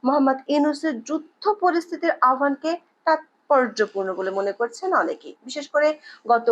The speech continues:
কয়েক মাস ধরে ভারতের সঙ্গে শীতল সম্পর্ক, বাংলাদেশের ট্রান্সশিপমেন্ট সুবিধা সহ কিছু চুক্তি বাতিলের ঘটনায় আরও বেড়েছে সম্পর্কের টানাপোড়েন। আবার অন্তর্বর্তী সরকারের সময় পাকিস্তানের সঙ্গে সম্পর্ক উন্নয়ন বিষয়টি নিয়ে ভারত সরকারের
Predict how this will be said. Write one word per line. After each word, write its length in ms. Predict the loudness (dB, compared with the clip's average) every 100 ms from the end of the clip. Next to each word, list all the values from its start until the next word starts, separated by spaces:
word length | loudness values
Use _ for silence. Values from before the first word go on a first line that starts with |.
| 0 2
কয়েক 260 | 4 4 2 2
মাস 160 | 0 0
ধরে 160 | 0 2 2
ভারতের 340 | 2 2 0 -2
সঙ্গে 240 | -2 -2 -2 -2
শীতল 280 | -4 -2 -2 -2
সম্পর্ক, 400 | -2 0 0 2 0 -2 -12 -6 0
বাংলাদেশের 440 | 2 2 -2 -4 -4
ট্রান্সশিপমেন্ট 640 | 0 0 -2 -8 -8 -4 -4 -4
সুবিধা 280 | -4 -2 0
সহ 120 | 0 0
কিছু 160 | -2 -12 -12
চুক্তি 280 | -12 -12 -8 -2
বাতিলের 360 | -2 -2 -4 -4 -4
ঘটনায় 380 | -2 0 0 -2 -14 -20 _ 2
আরও 160 | 2 2 2
বেড়েছে 360 | 0 0 -2 -8 -6
সম্পর্কের 520 | -4 -4 -4 -6 -6 -10 _
টানাপোড়েন। 500 | -2 0 -4 -4 -6 -6 _ 0 2
আবার 200 | 4 2 2 2
অন্তর্বর্তী 500 | 2 0 -2 -4 -4 -2
সরকারের 320 | -2 0 -2 0
সময় 180 | 0 2
পাকিস্তানের 480 | -2 -2 -8 -6 -6
সঙ্গে 260 | -6 -4 -4 -4
সম্পর্ক 420 | -4 -4 -4 -6 -4 -2
উন্নয়ন 260 | 0 -2 -4 _ _
বিষয়টি 480 | -6 -4 0 0 0 0
নিয়ে 140 | 0 0
ভারত 220 | 0 0 0 -4
সরকারের 340 | -4 -2 -4